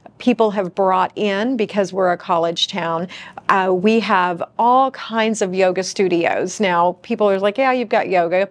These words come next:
big deal." Okay, but guys, we have probably more yoga <laughs> studios per capita than most towns do. And there's so many different styles of yoga, and that's based upon the fact that we are a college town and people have moved in and brought those ideas.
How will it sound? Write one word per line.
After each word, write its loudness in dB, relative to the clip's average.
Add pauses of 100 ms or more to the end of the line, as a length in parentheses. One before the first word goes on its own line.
big 0
deal." 2 (360)
Okay, 2
but 0
guys, -2
we -6
have -2
probably 0
more 0
yoga 2
<laughs> -6
studios 0 (220)
per 0
capita 2
than 0
most -2
towns 0
do. 2 (300)
And 2
there's 0
so 0
many 0
different -4
styles 0
of -2
yoga, 2 (280)
and 0
that's 0
based -2
upon -2
the -2
fact -2
that -4
we 0
are 2
a -6
college 0
town 0
and -4
people 0
have 0
moved 0
in 2
and -2
brought 0
those -2
ideas. -2